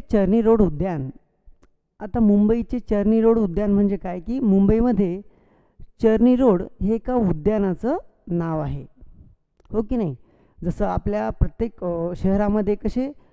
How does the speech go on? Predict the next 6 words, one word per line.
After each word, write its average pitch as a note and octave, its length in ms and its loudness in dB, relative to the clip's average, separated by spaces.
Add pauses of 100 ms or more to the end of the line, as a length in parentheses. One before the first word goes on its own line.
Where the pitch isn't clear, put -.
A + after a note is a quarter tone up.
(140)
काही G3+ 220 -4 (340)
गार्डन G3+ 360 -4
असतात, F3+ 340 -6 (160)
त्यांना F#3+ 220 -2
नाव G3+ 320 0
असतं D#3+ 380 -6